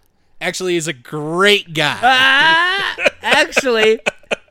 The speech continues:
Speaker 2: he's a free guy.
Speaker 1: He's a free guy.
Speaker 2: Oh,
Speaker 1: Oh.
Speaker 2: we go full circle.
Speaker 1: So, if you don't know from the trailer, if you haven't seen it or not, we're not giving away any spoilerish type things, but the story, from what we can tell, is,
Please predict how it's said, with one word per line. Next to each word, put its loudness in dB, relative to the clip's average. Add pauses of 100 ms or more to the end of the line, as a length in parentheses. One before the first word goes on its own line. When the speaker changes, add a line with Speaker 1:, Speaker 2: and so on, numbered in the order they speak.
(220)
Speaker 2:
he's -6
a -2
free -2
guy. 2
Speaker 1:
He's -2
a -12
free -6
guy. 0
Speaker 2:
Oh, 4
Speaker 1:
Oh. -6
Speaker 2:
we -8
go -6
full -8
circle. -10
Speaker 1:
So, 2
if -2
you -6
don't -2
know -2
from -6
the -10
trailer, -6
if -10
you -8
haven't -8
seen -10
it -10
or -10
not, -10
we're -16
not -8
giving -10
away -12
any -14
spoilerish -14
type -16
things, -16
but -16 (440)
the -18
story, -4
from -12
what -8
we -12
can -16
tell, -12
is, -12